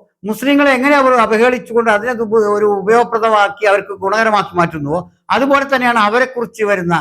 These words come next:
അവർ ആ-, ഉന്നയിക്കുന്ന ആരോപണങ്ങൾ മറുപടി പറയുന്ന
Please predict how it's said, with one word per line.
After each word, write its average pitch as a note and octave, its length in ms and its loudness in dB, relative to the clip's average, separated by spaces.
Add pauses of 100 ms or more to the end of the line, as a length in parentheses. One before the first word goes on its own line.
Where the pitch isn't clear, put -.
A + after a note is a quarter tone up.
(720)
അവർ C4+ 160 2 (140)
ആ-, A3 260 2
ഉന്നയിക്കുന്ന A#3+ 520 -2 (100)
ആരോപണങ്ങൾ A3+ 440 -2 (200)
മറുപടി A3+ 460 0
പറയുന്ന A3+ 360 2